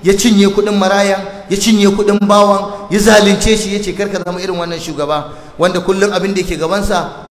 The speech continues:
aljihunsa. Me zai tara?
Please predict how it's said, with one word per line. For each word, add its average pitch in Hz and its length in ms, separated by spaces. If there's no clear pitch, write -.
aljihunsa. 160 680
Me 170 240
zai 208 300
tara? 202 720